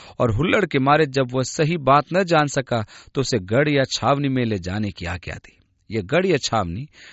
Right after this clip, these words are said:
जहां पौलुस को ले जाने की आज्ञा सेनापति ने दी, वो मंदिर की पहाड़ी पर उत्तरी पश्चिमी दिशा में स्थित एक किला था। तब वह सीढ़ियों के पास पहुंचा। किले के ऊपर चढ़ने के लिए सीढ़ियों के दो भाग थे।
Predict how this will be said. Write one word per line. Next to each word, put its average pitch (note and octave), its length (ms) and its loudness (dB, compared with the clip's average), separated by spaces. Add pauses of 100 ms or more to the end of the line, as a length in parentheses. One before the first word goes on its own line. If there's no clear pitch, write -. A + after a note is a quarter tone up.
(160)
जहां C3 180 4 (120)
पौलुस F#3+ 280 4
को - 100 -4
ले C3+ 140 4
जाने D3+ 300 2
की C#3 120 -6
आज्ञा B2+ 300 -2
सेनापति C#3+ 600 -2
ने D3+ 120 -2
दी, G#2+ 180 -4
वो F#2+ 140 -6
मंदिर C#3+ 380 -4
की C#3 140 -8
पहाड़ी A#2 380 -2
पर A#2 220 -2 (340)
उत्तरी G3 340 0
पश्चिमी D3+ 480 -2
दिशा A2+ 320 0
में A2+ 120 0
स्थित - 400 -6 (300)
एक A#2 220 -2
किला G2+ 300 -2
था। - 300 -12 (1300)
तब G3+ 180 4
वह A3+ 60 4
सीढ़ियों F#3 480 2
के D3 120 0
पास - 300 2
पहुंचा। - 480 -6 (400)
किले C3+ 260 4
के C#3 120 0
ऊपर C3+ 240 0
चढ़ने B2+ 360 -2
के C3+ 120 -4
लिए D3 140 -2
सीढ़ियों C3+ 420 0
के C3 120 -4
दो G#2+ 180 0
भाग F2+ 300 -4 (160)
थे। - 60 -12